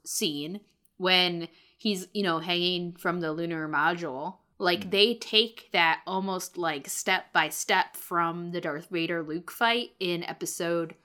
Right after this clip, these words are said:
Speaker 1: five.
Speaker 2: Yeah.
Speaker 1: And they even have the Darth Vader sound behind him. They
Speaker 2: Mm.
Speaker 1: could have, they could have done some references there, but they didn't. They just had that in there.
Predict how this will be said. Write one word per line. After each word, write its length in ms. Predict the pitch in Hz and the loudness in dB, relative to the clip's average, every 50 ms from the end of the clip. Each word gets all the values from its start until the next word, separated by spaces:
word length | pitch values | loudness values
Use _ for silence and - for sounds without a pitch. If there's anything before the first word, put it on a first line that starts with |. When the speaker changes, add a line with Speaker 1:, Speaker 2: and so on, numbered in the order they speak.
| _ _ _ _ _ _ _ - | _ _ _ _ _ _ _ -8
Speaker 1:
five. 540 | - - 185 180 185 208 262 294 277 - _ _ _ _ _ _ _ - | -2 2 4 6 6 4 4 0 -4 -8 _ _ _ _ _ _ _ -4
Speaker 2:
Yeah. 200 | 220 - - - - _ _ _ _ _ _ _ _ _ - | 0 0 0 0 -2 _ _ _ _ _ _ _ _ _ -2
Speaker 1:
And 180 | 233 226 214 214 | 0 0 2 4
they 40 | 226 | 2
even 240 | 233 262 294 294 262 | 2 2 2 0 0
have 280 | 233 226 262 269 254 214 | 2 4 4 4 4 2
the 60 | 208 | 2
Darth 280 | - 190 185 190 202 - | 2 4 4 2 2 2
Vader 260 | 190 196 202 202 185 | 4 4 4 4 2
sound 440 | 180 - 202 175 160 156 156 151 160 | -2 -2 -2 -2 -2 -2 -4 -6 -6
behind 420 | 170 147 - - 175 170 190 220 - | -8 -8 -4 -2 0 0 0 0 0
him. 360 | 285 294 311 320 339 349 - _ _ _ _ _ _ _ | 0 0 0 0 0 -2 -6 _ _ _ _ _ _ _
They 140 | - 285 277 | -2 0 0
Speaker 2:
Mm. 80 | 254 226 | 2 2
Speaker 1:
could 140 | 349 370 370 | 2 4 4
have, 160 | 359 - - - - - | 2 0 -4 -12 -8 0
they 120 | - 233 240 | 0 0 2
could 180 | - 285 302 | 2 2 0
have 140 | 277 247 220 | 0 0 0
done 240 | 220 262 262 269 269 | 0 0 2 2 0
some 440 | - 294 285 269 269 262 262 - - _ _ _ - | 0 0 0 2 2 2 0 -2 -4 _ _ _ 0
references 540 | 240 247 262 262 294 285 254 - 226 202 170 | 2 2 4 4 4 2 2 2 2 0 0
there, 260 | 165 175 220 277 330 262 | 2 2 4 4 2 2
but 120 | 208 180 | 0 0
they 140 | 170 156 151 | 0 0 -2
didn't. 440 | 143 127 120 156 175 214 233 - - | -2 -6 -8 -6 -6 -6 -6 -4 0
They 120 | 214 233 | 0 2
just 200 | 226 254 254 - | 2 2 0 2
had 240 | - 190 202 202 180 | 4 4 4 4 4
that 160 | 175 165 156 | 2 0 0
in 160 | 196 247 247 | 0 -2 -4
there. 340 | - - - - 60 - | -4 -6 -8 -8 -10 -10